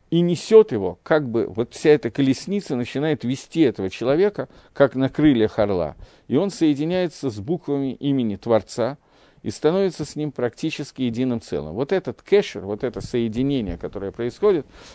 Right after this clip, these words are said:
между человеком и, э,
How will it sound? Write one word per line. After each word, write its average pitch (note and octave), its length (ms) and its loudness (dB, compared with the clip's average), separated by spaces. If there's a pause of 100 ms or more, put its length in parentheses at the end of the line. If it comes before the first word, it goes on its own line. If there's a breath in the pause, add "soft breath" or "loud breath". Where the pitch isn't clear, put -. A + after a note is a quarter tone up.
(120)
между A2 340 -2
человеком B2 800 -2
и, F#2+ 500 -6 (200)
э, F#2 520 -6